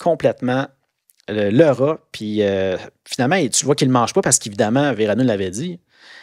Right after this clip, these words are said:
Euh, je l'ai déjà nourri, là, plus tôt, il n'aura pas faim. Puis là, son père, il, il, quand il met le rat, tu vois que le rat, il, il se lance dessus, puis il commence complètement à, à tout le décapiter. Et là, il relance sa carcasse, puis tu sais, il l'a pas mangé.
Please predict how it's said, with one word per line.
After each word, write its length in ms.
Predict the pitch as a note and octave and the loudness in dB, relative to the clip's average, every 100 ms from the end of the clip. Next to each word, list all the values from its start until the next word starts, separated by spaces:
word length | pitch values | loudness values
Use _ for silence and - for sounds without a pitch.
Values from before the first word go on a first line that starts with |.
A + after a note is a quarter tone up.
| - _ _ G2 | -20 _ _ -6
Euh, 500 | F#2+ F#2+ F#2 F#2 F2+ | -4 -2 -2 -4 -6
je 80 | |
l'ai 80 | G#2+ | -4
déjà 240 | G2 G#2+ B2 | -2 0 0
nourri, 380 | A#2 A2 A#2 | 0 -2 -2
là, 120 | B2+ A#2+ | -4 -4
plus 140 | - | -6
tôt, 160 | C#3 C3+ | -4 0
il 80 | |
n'aura 220 | G#2 G2 G2+ | 0 0 0
pas 160 | G#2+ | 0
faim. 200 | - C#3 | 0 -4
Puis 120 | C3+ B2 | -2 -2
là, 60 | |
son 180 | - G2 | 0 0
père, 240 | - C3 | 2 2
il, 240 | A#2+ F#2+ - _ _ - _ _ _ - - - | 2 -4 -10 _ _ -20 _ _ _ -20 -8 -4
il, 160 | A#2+ - _ G3 _ _ - | -4 -6 _ -20 _ _ -6
quand 180 | B2+ B2+ | -4 0
il 60 | |
met 120 | B2 | 2
le 60 | G#2+ | 4
rat, 120 | A#2 | 2
tu 160 | C3+ A#2 | 2 2
vois 100 | B2+ | 2
que 80 | B2 | 2
le 120 | G#2 | 2
rat, 140 | A#2+ | 2
il, 380 | B2+ G#2+ F#2 E2+ - - - _ - | 2 -2 -6 -10 -16 -20 -20 _ -4
il 100 | - | 2
se 180 | - | 4
lance 240 | C#3+ D#3 B2+ | 4 4 4
dessus, 500 | B2+ A2+ - C#3+ - _ - _ - | 2 4 0 -2 -4 _ -20 _ -20
puis 140 | - | -16
il 220 | F#2+ G2 - | -12 -12 -4
commence 340 | A2+ A2 B2+ | -2 0 -2
complètement 580 | - C#3+ C3+ - C3+ C#3 - | 0 2 2 2 0 2 0
à, 340 | G2+ G2+ F#2+ | 0 0 0
à 60 | - | -4
tout 220 | - F3 | -2 0
le 60 | D3 | 2
décapiter. 760 | A#2+ A#2+ A2+ - - C3+ C3 A2 | 0 0 -2 -2 -4 -2 0 -2
Et 80 | G2 | -2
là, 120 | A#2+ | 0
il 120 | A#2+ | 0
relance 340 | G2+ A#2+ E3+ | 0 2 2
sa 160 | - C#3 | 4 2
carcasse, 500 | C#3 A2+ - D#3 - | 2 0 2 2 2
puis 120 | - | -2
tu 40 | - | 0
sais, 40 | |
il 100 | D#3+ | 2
l'a 80 | B2 | 2
pas 140 | - | 2
mangé. 360 | C#3+ B2 G#2+ | 2 0 0